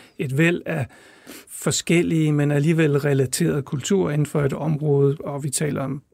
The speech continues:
godt og vel to tusind års kulturhistorie. Øh, det, som aztekerne havde,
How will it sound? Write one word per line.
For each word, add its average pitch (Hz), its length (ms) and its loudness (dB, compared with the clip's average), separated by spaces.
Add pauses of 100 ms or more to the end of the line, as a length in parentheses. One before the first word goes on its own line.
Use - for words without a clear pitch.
(200)
godt 135 180 -2
og 131 100 2
vel 131 140 4
to - 300 -4
tusind - 360 -6
års - 200 -4
kulturhistorie. - 960 0 (840)
Øh, 131 320 0 (100)
det, 185 140 4
som 185 220 0
aztekerne 170 640 0
havde, 131 360 4